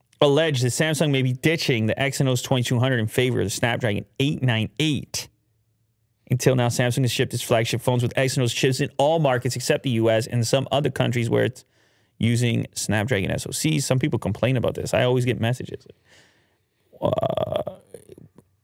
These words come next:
just people are pissed off that they didn't, can't get Snapdragon in their market.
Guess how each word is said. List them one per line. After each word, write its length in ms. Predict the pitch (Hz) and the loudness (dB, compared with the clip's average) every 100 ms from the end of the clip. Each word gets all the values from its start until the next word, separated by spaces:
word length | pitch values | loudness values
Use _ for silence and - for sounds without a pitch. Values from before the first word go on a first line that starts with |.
| _ _ _ _ _ _ _ - - - | _ _ _ _ _ _ _ -10 -8 -2
just 160 | 156 151 | 0 2
people 220 | 175 147 | 2 2
are 40 | |
pissed 360 | 117 - 131 - | 2 0 0 2
off 240 | 139 135 | 2 0
that 140 | - 113 | 0 0
they 160 | 117 | 0
didn't, 420 | 110 - 117 117 - | 0 0 0 0 -2
can't 200 | 135 117 | -2 0
get 120 | 113 | -2
Snapdragon 580 | - 127 - 131 113 110 | 0 0 0 0 2 2
in 80 | 104 | 2
their 120 | 104 | 2
market. 580 | 104 110 143 - - | 2 2 2 -2 -4